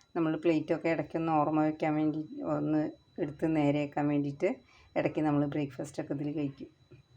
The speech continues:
കുട്ടികളാവുമ്പോൾ അവർക്കിങ്ങനെ നിറഞ്ഞ്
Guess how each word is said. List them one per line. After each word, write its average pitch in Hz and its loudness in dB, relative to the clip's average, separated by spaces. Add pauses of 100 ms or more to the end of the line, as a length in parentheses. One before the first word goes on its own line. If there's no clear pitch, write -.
(1120)
കുട്ടികളാവുമ്പോൾ 156 4
അവർക്കിങ്ങനെ 165 2 (320)
നിറഞ്ഞ് 151 2